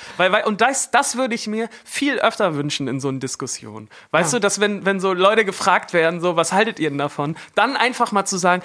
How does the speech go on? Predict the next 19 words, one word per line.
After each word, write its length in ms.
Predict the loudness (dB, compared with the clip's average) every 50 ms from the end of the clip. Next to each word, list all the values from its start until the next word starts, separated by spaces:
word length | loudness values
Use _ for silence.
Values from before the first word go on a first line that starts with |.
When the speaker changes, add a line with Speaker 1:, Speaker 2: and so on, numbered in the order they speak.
| -10 -20 -8 _
Speaker 1:
„Ey, 160 | -2 -2 -2
wisst 140 | -2 -4 -4
ihr 60 | -4
was, 120 | -4 -4 -4
ich 140 | -6 -8 -4
bin 200 | -4 -4 -4 -2
kein 200 | -2 -2 -2 0
Virologe, 420 | 0 2 2 4 4 4 2 2 0
ich 120 | 0 -2
habe 120 | -2 -2 -2
keine 260 | 0 2 2 2 4
Ahnung 260 | 2 2 2 2 0
davon. 360 | -2 -4 -4 -4 -8 -8 -8 -12 -16 -18 -10
Ich 140 | -8 -4 -2
mache 140 | -2 0 0
hier 100 | -2 -2
ein 60 | -2
bisschen 260 | -2 -4 -2 -2 -2
Musik, 460 | -2 -2 0 0 2 0 0 0 -4